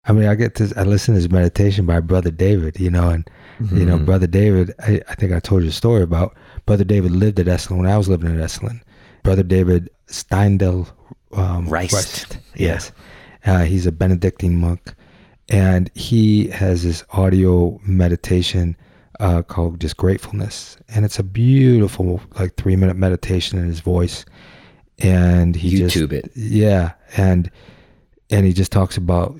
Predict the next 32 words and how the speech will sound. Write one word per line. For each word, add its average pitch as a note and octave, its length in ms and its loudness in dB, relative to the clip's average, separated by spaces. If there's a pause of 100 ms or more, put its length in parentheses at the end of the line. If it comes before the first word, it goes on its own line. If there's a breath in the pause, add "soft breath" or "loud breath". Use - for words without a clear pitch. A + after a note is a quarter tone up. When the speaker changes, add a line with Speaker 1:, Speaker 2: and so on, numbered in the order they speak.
Speaker 1:
you F#2+ 60 0
know, E2+ 280 2 (280)
look G2+ 240 2
up, F2+ 200 -2 (100)
look B2 200 -2
at C3 100 -4
the A2+ 60 -2
clouds. F2 440 -4
We F#2+ 80 2
really B2 500 4
look F2+ 200 0
at F2+ 100 -4
the G2 60 -6
clouds. F2 560 -6 (200)
And F#2+ 260 2 (960 loud breath)
just A#2+ 280 0
his A2 160 0
voice E2+ 580 -2 (100)
is G2+ 180 0
so F#2 180 0
soothing. F#2 460 0
But F#2 120 -2
I G#2+ 120 2
have G#2+ 140 4
a G2+ 60 -2
personal - 380 -4
connection G2+ 500 -2
with F#2 120 -4
him F2+ 140 -2
because F2+ 420 -2 (560 loud breath)
every A2 360 2
time G2 420 2